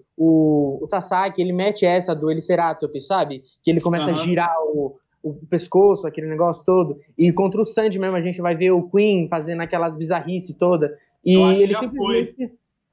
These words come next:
Speaker 1: já foi, né? Então,
Speaker 2: Já foi.
Speaker 1: justamente
Speaker 2: O Queen, pra, pra quem não leu, o Queen, ele, ele, ele vira um, é, bastossauro, né? Como é que é o nome que ele vira? Batossauro? Bentossauro?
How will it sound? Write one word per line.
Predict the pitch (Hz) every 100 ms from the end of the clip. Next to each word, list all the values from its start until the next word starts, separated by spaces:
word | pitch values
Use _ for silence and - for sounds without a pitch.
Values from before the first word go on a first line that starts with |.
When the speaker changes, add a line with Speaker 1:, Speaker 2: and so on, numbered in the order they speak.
| _
Speaker 1:
já | 175 208
foi, | 220 247 226
né? | 190 190 190 170
Então, | 180 208
Speaker 2:
Já | 202
foi. | 220
Speaker 1:
justamente | 226 254 233
Speaker 2:
O | 233
Queen, | 247 - _ -
pra, | 233 - _ -
pra | 220
quem | 277
não | 285 254
leu, | - -
o | 214 -
Queen, | 247 262 -
ele, | 202 233 202
ele, | 202 208 214
ele | 196 214
vira | 180 226
um, | 208 175 - 151 143 _ _
é, | 160
bastossauro, | 143 135 180 254 - - 190 269 196 147
né? | 180
Como | - 185
é |
que | 185
é |
o |
nome | 165 147
que | 131 127 - 147 -
ele | 127
vira? | 160 127 127 123
Batossauro? | 143 151 - 135 - 180 139
Bentossauro? | 123 135 131 - 156 147